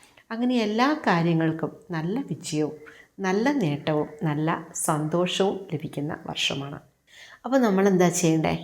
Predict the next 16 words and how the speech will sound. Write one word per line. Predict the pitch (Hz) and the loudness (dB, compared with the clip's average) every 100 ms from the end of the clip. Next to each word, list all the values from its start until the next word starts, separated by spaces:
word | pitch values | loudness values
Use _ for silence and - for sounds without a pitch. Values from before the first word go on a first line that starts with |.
| - - - | -10 -16 -10
എപ്പോഴും | 226 240 240 247 240 | 0 4 6 6 4
പോസിറ്റീവായിട്ട്, | 175 160 - - 165 165 160 160 - - - - _ - | 4 4 0 -2 2 2 2 -2 -6 -10 -16 -20 _ -6
എപ്പോഴും | - 269 269 247 | 2 4 6 4
നല്ല | 196 180 214 | 4 4 4
മൈൻഡോടുകൂടി, | 220 160 160 160 165 165 156 151 147 - - _ - | 4 4 2 2 2 2 0 -2 -4 -10 -20 _ -14
എപ്പോഴും | 170 170 175 180 165 | -6 -2 0 -2 -2
വളരെ | 156 156 190 | -2 -2 -2
ക്രിയേറ്റിവിറ്റി | 190 - 156 156 165 170 226 214 - 165 | -4 -2 2 4 4 2 0 -2 0 0
ആയിട്ട് | 151 - 156 | 0 -2 -4
തന്നെ | 165 | -2
നമ്മൾ | 208 151 151 156 | -2 -2 -2 0
ഓരോ | 156 165 170 | 0 0 0
കാര്യങ്ങളും | 156 147 147 180 - - - _ - | -2 -2 0 0 -2 -8 -20 _ -4
ചിന്തിച്ച് | 165 147 147 - - | 0 0 -2 -6 -10
മുന്നോട്ട് | - - 151 151 147 269 - - | -10 -8 -6 -6 -6 -8 -10 -12
നടപ്പിലാക്കുക. | 151 143 143 139 139 - - | -8 -8 -8 -10 -10 -16 -18